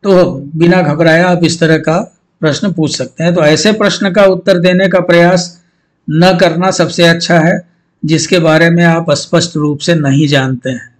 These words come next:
बिना मतलब वहाँ अपनी बुद्धिमानी न दिखाइए। जब नहीं जानते हैं, सीधे-सीधे कह दीजिए कि "मुझे इसके बारे में नहीं मालूम है।"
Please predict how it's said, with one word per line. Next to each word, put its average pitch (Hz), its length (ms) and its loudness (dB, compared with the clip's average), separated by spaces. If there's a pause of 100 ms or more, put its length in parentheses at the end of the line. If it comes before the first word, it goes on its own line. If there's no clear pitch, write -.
बिना 160 220 0
मतलब 156 280 -2
वहाँ 156 280 -2
अपनी 160 140 -4
बुद्धिमानी 147 540 -2
न 147 40 -4
दिखाइए। 131 520 -8
जब 135 180 -10
नहीं 151 180 0
जानते 175 340 2
हैं, 190 240 -2 (320)
सीधे-सीधे 170 580 2
कह 135 200 -2
दीजिए 147 260 0
कि 175 80 2
"मुझे 156 220 0
इसके 156 220 -4
बारे 143 260 0
में 139 80 -4
नहीं 135 200 -6
मालूम 131 340 -6
है।" - 160 -20